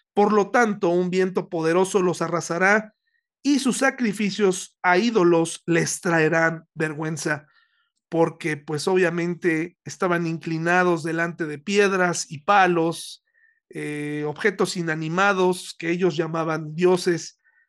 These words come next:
y Dios los abon-, los abandonó, justo como dice en Romanos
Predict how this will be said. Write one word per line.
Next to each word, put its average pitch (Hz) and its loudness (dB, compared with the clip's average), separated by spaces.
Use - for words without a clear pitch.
y 175 -8
Dios 247 2
los 254 0
abon-, 247 2
los 190 -2
abandonó, 196 0
justo - -4
como 220 0
dice 247 0
en 240 0
Romanos 208 0